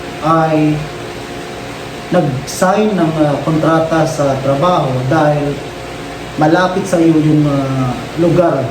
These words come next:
na pagtatrabahuhan mo, then pwede ka mag-demand ng payment of separation pay kasi hindi naman yan ang usapan ninyo. Nasabi mo, "Dito lang ako sa syudad na ito magtatrabaho. Eh,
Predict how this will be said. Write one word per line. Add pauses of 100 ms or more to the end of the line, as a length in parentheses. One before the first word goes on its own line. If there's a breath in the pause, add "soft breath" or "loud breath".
(340)
na
pagtatrabahuhan (140)
mo, (160)
then (960)
pwede
ka
mag-demand
ng
payment
of
separation
pay
kasi
hindi
naman
yan
ang
usapan
ninyo.
Nasabi
mo, (480)
"Dito
lang
ako
sa
syudad
na
ito
magtatrabaho. (220)
Eh,